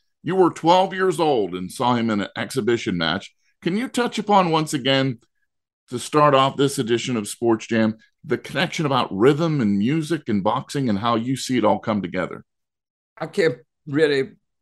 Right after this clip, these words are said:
Speaker 2: give you a, much more of a specific explanation, except that it's a feeling. I was, I was watching the fighters, you know, the, the skilled fighters, how to, to be offensive, you know,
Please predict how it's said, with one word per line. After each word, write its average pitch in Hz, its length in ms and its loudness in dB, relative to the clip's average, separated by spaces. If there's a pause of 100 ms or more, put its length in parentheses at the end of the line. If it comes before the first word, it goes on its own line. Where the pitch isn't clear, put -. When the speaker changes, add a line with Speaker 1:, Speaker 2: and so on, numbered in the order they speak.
(100)
Speaker 2:
give 139 220 -2
you 139 160 0
a, 120 520 -8
much 135 380 -4
more 139 300 0
of 131 140 -2
a 123 240 -2 (180)
specific - 880 -2 (140)
explanation, 139 760 -2
except 127 400 -4
that 135 220 -4 (320)
it's - 160 -6
a 151 80 2
feeling. 190 580 -2
I 113 60 -8
was, 123 180 -6 (220)
I 139 80 -2
was 135 240 -2
watching 147 600 0 (380)
the 127 100 -6
fighters, 139 540 2
you 151 100 0
know, 139 400 -2
the, 127 220 -6 (140)
the 127 80 -12
skilled 151 480 0
fighters, 143 540 0
how 143 260 2
to, 131 300 -4 (300)
to 127 360 0
be 131 120 -4
offensive, 147 880 -2
you 156 120 2
know, 151 320 -4